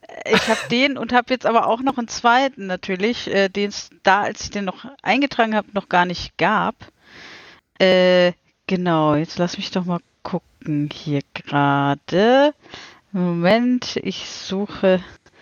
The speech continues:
Ah ja, genau. Äh, stimmt. Ich hatte den, den, äh, neuen, ja, ist er jetzt. Also ich glaub, es gibt jetzt vier Folgen grad im Moment, ähm,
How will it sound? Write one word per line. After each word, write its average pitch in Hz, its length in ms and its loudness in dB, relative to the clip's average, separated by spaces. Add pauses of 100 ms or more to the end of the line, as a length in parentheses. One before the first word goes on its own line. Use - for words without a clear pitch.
(340)
Ah 190 100 -4
ja, 196 180 2
genau. 143 640 -4 (600)
Äh, 175 500 -4 (2000)
stimmt. - 460 -4 (140)
Ich - 180 -4
hatte 285 240 0
den, 262 480 2
den, 240 480 2
äh, 214 480 4 (1120)
neuen, 214 600 -2
ja, 175 120 2
ist - 180 -4
er 180 140 4
jetzt. - 260 -2
Also 175 100 -2
ich - 120 -8
glaub, 202 160 0
es - 180 -20
gibt - 160 -8
jetzt 196 180 -4
vier - 160 0
Folgen 269 440 0
grad 240 280 2
im 247 80 -6
Moment, 214 560 0
ähm, 196 480 4